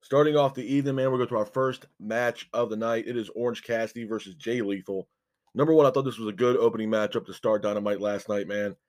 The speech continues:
Back and forth matchup between Orange Cassidy and Jay Lethal, with Orange Cassidy keeping the pace of the match. Orange then hits a tope suicida on Jay Lethal on the outside.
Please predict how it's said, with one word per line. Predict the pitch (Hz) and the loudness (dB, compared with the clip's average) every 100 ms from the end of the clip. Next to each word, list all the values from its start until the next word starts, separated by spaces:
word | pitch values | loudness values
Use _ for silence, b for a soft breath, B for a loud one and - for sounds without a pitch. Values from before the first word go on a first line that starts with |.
| _ _ _ - | _ _ _ 4
Back | 123 123 | 4 4
and | 120 | 0
forth | 123 110 | 0 2
matchup | 117 117 117 113 | 2 2 2 0
between | 107 120 113 | 0 -4 -2
Orange | 113 101 | -2 0
Cassidy | 117 110 107 | 0 0 -2
and | 101 | -2
Jay | 110 107 | 0 2
Lethal, | 110 110 110 101 | 0 -2 -2 0
with | 113 123 - | 2 2 0
Orange | 113 113 - | -4 -4 -2
Cassidy | 107 104 104 | -2 -2 -4
keeping | 98 113 95 | -12 -12 -12
the | 95 | -12
pace | 101 101 - _ _ _ _ - | -10 -10 -14 _ _ _ _ 0
of | 120 117 | 4 4
the | 95 | 4
match. | 104 110 107 - _ _ _ _ _ - | 2 2 2 -8 _ _ _ _ _ 2
Orange | 135 147 139 | 6 6 6
then | 131 | 2
hits | 123 131 | 2 0
a | 117 | -2
tope | 113 127 123 | 2 0 2
suicida | 120 117 127 110 - 120 107 | 0 0 0 -2 -2 -2 0
on | 107 110 101 - | 0 -2 -8 -4
Jay | 120 | -2
Lethal | 117 123 110 107 | 0 -2 -2 -2
on | |
the | 101 | -2
outside. | 95 87 107 107 104 | -4 -4 0 2 0